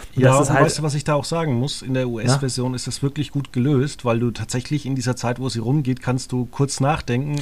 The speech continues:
Speaker 2: ohne
Speaker 1: Ja.
Speaker 2: dass das Bild eingefroren wird.
Speaker 1: So, endlich, genau. Das ist ja mein, das ist ja auch das, weswegen ich immer sage,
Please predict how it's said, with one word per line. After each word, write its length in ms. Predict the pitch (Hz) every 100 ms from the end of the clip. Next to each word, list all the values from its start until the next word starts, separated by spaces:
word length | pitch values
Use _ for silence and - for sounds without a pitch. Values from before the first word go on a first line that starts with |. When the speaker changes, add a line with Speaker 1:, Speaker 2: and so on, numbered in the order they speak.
| 131
Speaker 2:
ohne 120 | 143
Speaker 1:
Ja. 100 | 143
Speaker 2:
dass 160 | 135 143
das 140 | 127
Bild 240 | 143 139
eingefroren 600 | 113 160 147 - 110 110 95
wird. 120 | 113
Speaker 1:
So, 580 | 160 226 254 175 107 95
endlich, 360 | 131 165 107 -
genau. 180 | 139
Das 200 | 120 170
ist 140 | 208 190
ja 100 | 165
mein, 240 | 156 160
das 140 | 156 170
ist 120 | 165
ja 100 | 139
auch 100 | 139
das, 200 | 147 -
weswegen 320 | 135 139 143
ich 60 | 139
immer 180 | 135
sage, 380 | 123 131 131 127